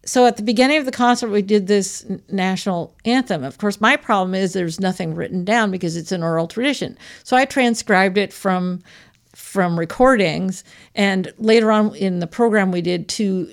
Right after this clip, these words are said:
Nepali folk songs. Again, I transcribed them so that I could play them on violin. And then, uh, I had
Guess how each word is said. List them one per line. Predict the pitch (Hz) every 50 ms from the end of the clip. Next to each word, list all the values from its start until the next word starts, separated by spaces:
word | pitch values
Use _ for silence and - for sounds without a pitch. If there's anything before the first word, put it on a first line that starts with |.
| - - -
Nepali | 190 180 165 - 190 180 180 180 180 170 170 175 - - - _ _
folk | - - 247 247 247 -
songs. | - 220 180 151 143 - 170 185 175 - - - - _
Again, | - 202 220 240 233 202
I | 180 175
transcribed | - - 175 170 170 165 - - 175 160 156 156 160 -
them | - 139 135 175 190 - _ - - _
so | - - 185
that | 175 180 165
I | 165
could | 160 165 156 -
play | - 185 180
them | 175 170 160
on | 160 156 160 160
violin. | 156 160 160 165 165 160 165 165 165 165 165 - - - - - _ _
And | - 170 156 160 165 156
then, | 165 165 165 165 165 165 160 160 156
uh, | - - 165 156 151 151 139 127 - -
I | - 180 165
had | 151 - 214 220 202 208 185 190 165